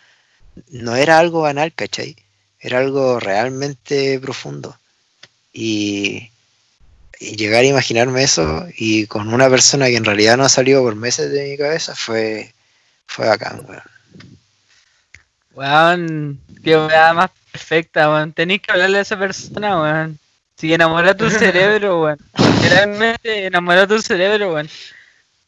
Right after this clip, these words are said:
Speaker 2: Tenés que jugártela, po, weón. ¿Estáis dispuesto a eso, weón?
Speaker 1: Sí, weón, sí.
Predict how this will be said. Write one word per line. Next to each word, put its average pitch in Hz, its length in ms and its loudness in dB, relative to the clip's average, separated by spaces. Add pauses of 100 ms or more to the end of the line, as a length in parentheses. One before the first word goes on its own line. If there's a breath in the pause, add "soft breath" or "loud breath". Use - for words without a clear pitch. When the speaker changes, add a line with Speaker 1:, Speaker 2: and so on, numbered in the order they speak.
Speaker 2:
Tenés 165 200 -2
que 214 120 0
jugártela, 170 540 0
po, 127 200 -4
weón. 123 220 -10 (220)
¿Estáis 175 220 -2
dispuesto 202 420 0
a - 20 6
eso, 220 200 0
weón? 349 120 -8 (1300)
Speaker 1:
Sí, 120 360 2
weón, 110 500 -4
sí. - 280 -14